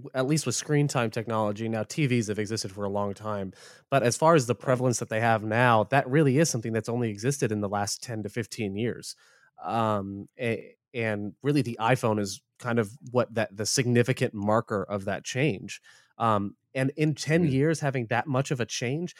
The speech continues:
Speaker 1: that's huge. Uh, that is absolutely huge for things
Speaker 2: Yeah.
Speaker 1: that now are pretty much required, uh, <laughs> to get through the day or to, or to have a daily life. Um, they say now you
Speaker 2: Mm.
Speaker 1: should buy a homeless guy or, you know, a homeless person, uh, a cell phone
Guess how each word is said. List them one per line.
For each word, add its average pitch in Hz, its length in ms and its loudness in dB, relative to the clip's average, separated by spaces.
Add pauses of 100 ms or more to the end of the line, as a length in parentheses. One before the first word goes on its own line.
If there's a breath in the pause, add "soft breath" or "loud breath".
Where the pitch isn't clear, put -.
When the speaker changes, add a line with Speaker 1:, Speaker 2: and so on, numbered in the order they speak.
(120 soft breath)
Speaker 1:
that's 214 160 2
huge. - 520 2 (480)
Uh, - 140 -8 (200)
that 165 200 4
is 156 180 2
absolutely 156 340 2
huge 139 240 0
for - 140 -2
things 151 220 2
Speaker 2:
Yeah. 107 80 6
Speaker 1:
that - 160 -2
now 139 440 6
are 120 320 6 (160)
pretty 196 220 0
much 165 220 4
required, 135 680 0 (340 soft breath)
uh, 135 260 8
<laughs> 151 420 4
to 170 120 6
get 147 240 4
through 151 140 2
the 127 100 2
day 147 260 8
or 117 80 6
to, - 140 -6
or 123 260 -2
to 120 140 0
have 120 140 4
a 131 60 2
daily 123 320 4
life. 113 320 0 (420 soft breath)
Um, 110 360 2
they 127 140 4
say 139 200 4
now 127 220 6
you 127 120 6
Speaker 2:
Mm. 160 40 -2
Speaker 1:
should 110 160 -4
buy 120 160 4
a 113 100 4
homeless 123 320 -2
guy 107 400 2
or, 117 240 2
you 147 100 0
know, 110 120 4
a - 20 4
homeless 139 260 2
person, 110 460 -4 (420)
uh, 98 300 2
a 120 60 -4
cell 160 200 6
phone 101 320 0